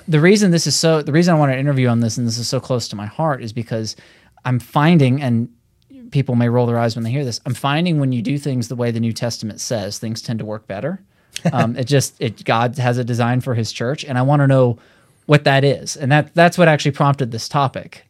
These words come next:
Speaker 1: um, in, in the interview with you. Our church is gonna be commissioning its first deacons officially in about four weeks. I'm one of them, which is really exciting.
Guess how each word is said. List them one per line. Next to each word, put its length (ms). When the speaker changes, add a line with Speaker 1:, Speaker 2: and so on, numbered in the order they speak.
Speaker 1:
um, 480
in, 360
in 160
the 120
interview 380
with 260
you. 220
Our 140
church 160
is 80
gonna 140
be 80
commissioning 500
its 120
first 260
deacons 360
officially 440
in 60
about 220
four 200
weeks. 280
I'm 140
one 120
of 140
them, 240
which 180
is 100
really 220
exciting. 480